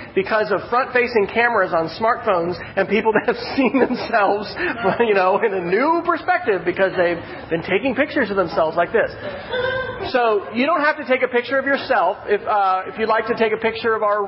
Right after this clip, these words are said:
our room here, um, don't take a picture of your neighbor without permission and then publish it on the web, you know, for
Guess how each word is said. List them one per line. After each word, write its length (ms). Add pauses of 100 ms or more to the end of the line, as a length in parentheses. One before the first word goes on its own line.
our 160
room 320
here, 380 (240)
um, 560 (360)
don't 180
take 140
a 40
picture 280
of 60
your 120
neighbor 320
without 340
permission 400
and 80
then 120
publish 360
it 100
on 140
the 80
web, 340
you 80
know, 240
for 220